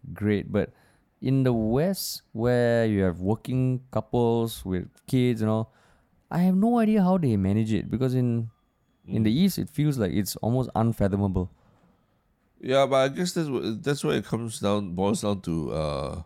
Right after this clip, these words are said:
Speaker 2: uh, the perception, uh, also lah, right? In the West, where, uh, I, okay, I, we have, let's say, like, the Nordic countries or something, I, I understand that their,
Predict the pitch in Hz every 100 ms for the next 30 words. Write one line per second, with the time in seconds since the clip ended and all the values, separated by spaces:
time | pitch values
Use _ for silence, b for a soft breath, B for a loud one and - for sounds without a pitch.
0 | _ b b b b b _ - 85 76
1 | 85 85 95 - 95 - 101 92 82 -
2 | - 78 82 78 69 - - 90 85 71
3 | 71 73 - 80 82 82 90 90 - 76
4 | 73 - b b b b - 110 110 95
5 | 101 98 95 - 90 107 90 82 71 101
6 | 110 90 - 98 104 110 90 80 80 78
7 | 82 85 - 80 78 - 80 80 - 71
8 | 58 71 78 80 73 73 76 78 90 98
9 | 98 90 82 64 71 71 76